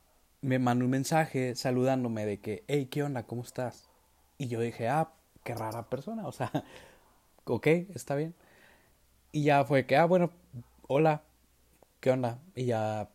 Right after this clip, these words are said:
me contesta de que, "Ah, sí, es que,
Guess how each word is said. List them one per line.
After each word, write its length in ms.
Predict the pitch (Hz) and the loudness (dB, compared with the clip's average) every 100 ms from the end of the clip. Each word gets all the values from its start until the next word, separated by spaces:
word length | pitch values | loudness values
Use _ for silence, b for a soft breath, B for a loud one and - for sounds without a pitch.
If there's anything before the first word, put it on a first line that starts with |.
| - | -4
me 160 | 120 | -4
contesta 560 | - 107 98 95 92 92 _ _ _ _ | -2 -4 -6 -6 -8 -12 _ _ _ _
de 120 | - - | -12 -4
que, 100 | 151 | -2
"Ah, 180 | 180 | 0
sí, 220 | 175 175 160 | 0 0 -2
es 120 | - | 0
que, 260 | 170 151 | 0 0